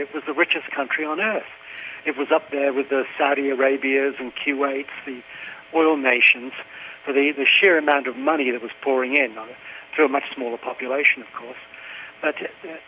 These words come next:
there was a, it was very clear this was going to run out, and run out quite soon. And instead of wisely investing it, and there are countries in the world, like Norway is the, the perfect example, which at the moment has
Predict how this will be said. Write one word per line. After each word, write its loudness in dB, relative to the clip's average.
there 2
was -2
a, 0
it -6
was -4
very 6
clear 4
this -4
was -14
going 0
to -4
run 2
out, 0
and -12
run 4
out 2
quite 2
soon. -2
And -4
instead 2
of 4
wisely 4
investing 0
it, -12
and -12
there 6
are 4
countries 0
in -6
the -4
world, 0
like -2
Norway 4
is -8
the, -8
the -18
perfect -6
example, -4
which 0
at -4
the -6
moment 2
has -4